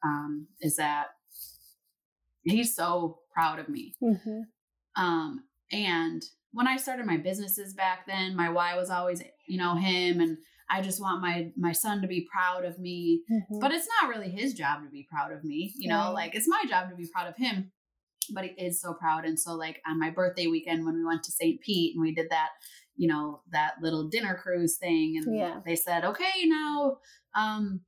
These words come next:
Speaker 1: all right, now, kids, send your parents up to the bar, you know, they deserve these drinks," or, you know,
Speaker 2: Mm-hmm.
Speaker 1: I can't
Speaker 2: Yeah.
Speaker 1: remember exactly what they said. Everyone's
Speaker 2: Something
Speaker 1: parents
Speaker 2: about
Speaker 1: drink.
Speaker 2: because of you.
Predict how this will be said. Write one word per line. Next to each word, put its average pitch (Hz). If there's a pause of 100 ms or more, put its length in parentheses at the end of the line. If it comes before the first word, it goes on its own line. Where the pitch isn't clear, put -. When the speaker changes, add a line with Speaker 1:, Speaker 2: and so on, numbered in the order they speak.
(120)
Speaker 1:
all 254
right, 359
now, 302
kids, 294
send 330
your 370
parents 349
up 349
to 339
the 311
bar, 302
you 240
know, 233
they 311
deserve 339
these 320
drinks," 285
or, 233
you 233
know, 190
Speaker 2:
Mm-hmm. -
Speaker 1:
I 220
can't 208 (100)
Speaker 2:
Yeah. 185
Speaker 1:
remember 196
exactly 220
what 202
they 196
said. 208 (140)
Everyone's 294 (220)
Speaker 2:
Something 294
Speaker 1:
parents 349
Speaker 2:
about 247
Speaker 1:
drink. 240
Speaker 2:
because 262
of 214
you. 202